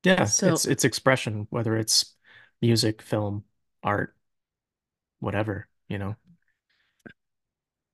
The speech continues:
Speaker 1: That's, that's what I've found anyway.
Speaker 2: Yeah. That's super cool.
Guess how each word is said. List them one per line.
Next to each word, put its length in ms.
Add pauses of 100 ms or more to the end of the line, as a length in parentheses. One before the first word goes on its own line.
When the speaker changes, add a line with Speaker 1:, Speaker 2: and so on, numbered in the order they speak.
Speaker 1:
That's, 220
that's 240
what 80
I've 160
found 420
anyway. 360 (840)
Speaker 2:
Yeah. 300 (1200)
That's 240
super 340
cool. 460